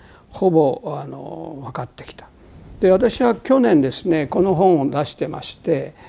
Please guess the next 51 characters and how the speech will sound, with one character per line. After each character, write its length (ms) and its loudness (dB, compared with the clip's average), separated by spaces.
で、 960 2
こ 100 0
の 80 2
本 200 4
は 100 4
で 120 -2
す 160 -8
ね、 420 -2
左 260 0
翼 340 -2
グ 120 0
ロ 80 2
ー 20 0
バ 120 2
リ 60 2
ズ 140 -4
ム 160 -4
対 240 -6
決 200 -6
と 80 -8
い 20 0
う 20 0
本 160 -4
な 100 -8
ん 60 -12
で 80 -16
す 100 -16
け 80 -10
ど 140 -12
も、 180 -12
ま 580 -4
あ、 200 -10
去 140 0
年 180 4
の 100 -2
六 260 -2
月 280 0
に 160 4
出 140 -6
し 120 -14
た 160 -12
ん 120 -12
で 120 -12
す 180 -14
が、 120 -2
ま 160 0
あ、 60 -4
そ 240 -6
の 220 2
時 340 -4
に、 380 4